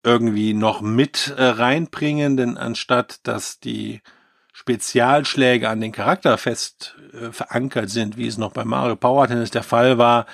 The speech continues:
könnt ihr euch aus achtunddreißig Schlägern die Spezial-, äh, Schläge quasi auswählen. Also alles, was ihr mögt,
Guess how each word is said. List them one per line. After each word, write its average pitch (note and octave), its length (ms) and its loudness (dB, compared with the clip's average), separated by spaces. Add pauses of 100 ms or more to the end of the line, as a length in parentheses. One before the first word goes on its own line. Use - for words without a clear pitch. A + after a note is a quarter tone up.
(420)
könnt A#2+ 260 0
ihr A#2 160 4
euch A2 240 0
aus A2 140 -6
achtunddreißig A2 580 -6
Schlägern C3 420 2
die B2 200 -4
Spezial-, A#2+ 1200 -2
äh, A#2 60 -12
Schläge A2+ 380 -4
quasi G#2+ 320 -4
auswählen. A2+ 640 2 (100)
Also A2 220 -10
alles, A#2 240 0
was A#2 120 -2
ihr A2 100 2
mögt, C3+ 440 4